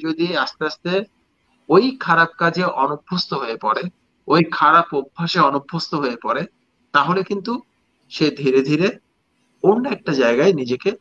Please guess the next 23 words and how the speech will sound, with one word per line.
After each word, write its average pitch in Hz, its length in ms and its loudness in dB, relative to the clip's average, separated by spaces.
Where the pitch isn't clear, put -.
নিয়ে 131 200 2
যেতে 120 200 0
পারবে। - 240 -8
আমার 190 220 4
এক - 60 -6
বন্ধুর 147 340 4
কথা 156 240 2
জানি, 123 160 -2
ওই 127 140 2
বন্ধুটা 151 340 0
কোন 143 140 6
একটা 147 240 -2
দিন 156 100 2
সকালবেলা 147 500 2
সিদ্ধান্ত 135 360 -2
নিল 143 120 2
আজকে 123 260 -4
থেকে 139 200 0
সিগারেট 131 380 2
খাবো 117 280 2
না। 131 40 -2
এরপরে 139 480 0
আজকে 139 420 -2